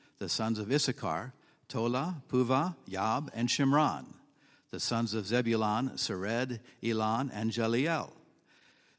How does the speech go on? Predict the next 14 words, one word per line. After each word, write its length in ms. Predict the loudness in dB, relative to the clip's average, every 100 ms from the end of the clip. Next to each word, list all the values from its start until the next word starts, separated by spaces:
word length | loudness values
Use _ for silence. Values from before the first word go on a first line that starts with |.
| 4
These 240 | 6 8
are 80 | 6
the 100 | 4
sons 300 | 6 6 6
of 100 | 4
Leah, 320 | 4 4 2 2
whom 120 | 2
she 200 | 4 2
bore 240 | 4 4
to 100 | 6
Jacob 460 | 4 4 4 2 2
in 100 | 0
Padan 460 | 0 0 2 4 4
Aram, 500 | 4 2 0 -4